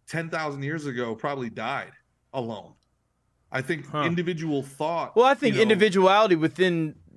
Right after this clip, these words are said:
Speaker 2: groups, you know what I mean? Everyone ha-, that's, that's where you see where everybody has what they have to offer.
Speaker 1: Well, that, that's the way we were brought up, to believe that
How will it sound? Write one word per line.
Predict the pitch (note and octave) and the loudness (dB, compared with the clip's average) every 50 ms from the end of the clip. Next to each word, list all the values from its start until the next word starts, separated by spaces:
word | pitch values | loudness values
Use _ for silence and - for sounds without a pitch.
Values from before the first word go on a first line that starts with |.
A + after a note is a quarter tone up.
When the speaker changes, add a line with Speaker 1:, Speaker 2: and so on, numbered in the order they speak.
| - C#3+ C3 | -18 -16 -6
Speaker 2:
groups, | - D3+ C#3+ D3 F3 F#3 - - - - - _ _ _ | -2 0 0 0 -2 -6 -12 -14 -14 -16 -16 _ _ _
you | - D3 D#3 | -12 -6 -2
know | D#3+ | 2
what | E3+ F3 | 2 4
I | F3 | 4
mean? | E3+ F3+ G3 F#3 | 4 4 4 4
Everyone | F3+ G3+ G#3+ G#3 G3+ G3 F#3 | 4 4 4 4 4 4 4
ha-, | F3+ F#3 - - | 4 2 2 2
that's, | E3+ F#3 F3+ - - | 2 2 2 0 -2
that's | D#3 E3+ F#3+ F3+ - | 0 0 0 0 0
where | F#3+ F3+ | -2 -2
you | D#3+ | -2
see | - - - G#3+ G#3 | -4 -4 -2 -2 -2
where | F3+ D#3+ D#3 - - | -2 -4 -6 -4 2
everybody | D3 E3 E3+ F3+ D#3+ F3 D#3 D3+ | 2 2 2 2 -2 -2 -2 0
has | D3+ D#3+ E3 D#3+ D3 C#3+ C3+ C#3 - _ _ | 2 2 2 2 0 -4 -12 -16 -18 _ _
what | _ D#3 D#3+ D3 | _ -6 -2 0
they | D#3 | 2
have | D3+ D#3 D3+ C#3+ B2+ | 2 4 2 2 0
to | D3+ B2 | -2 0
offer. | B2 D3+ G#3 A#3 - - - - _ _ _ _ _ _ _ _ _ _ _ _ _ _ _ | 2 2 0 0 -4 -12 -16 -16 _ _ _ _ _ _ _ _ _ _ _ _ _ _ _
Speaker 1:
Well, | _ B2 B2 C3+ C#3 C#3 C#3 | _ -12 -6 -4 -4 -2 -2
that, | D#3 E3 F3 F3 - | -2 -4 -4 -6 -6
that's | D3 D3 C3 B2+ - - | -4 -4 -4 -4 -8 -8
the | - E3 | -8 -6
way | C#3+ D#3+ D#3 D3+ | -4 -2 -2 -2
we | D3 D3 | -2 -2
were | C#3 C3+ | -2 -4
brought | A#2 A#2 B2+ A#2 A2+ A#2+ | -4 -4 -6 -6 -4 -6
up, | D#3+ G3 F#3+ - - | -6 -6 -8 -10 -14
to | D3+ | -10
believe | B2 B2 A#2+ A#2+ C3 F3+ G3+ G3 E3+ C#3 A2+ | -8 -6 -6 -4 -4 -4 -6 -6 -6 -6 -6
that | A2+ A#2+ A#2 A#2 A2+ | -4 -4 -4 -6 -8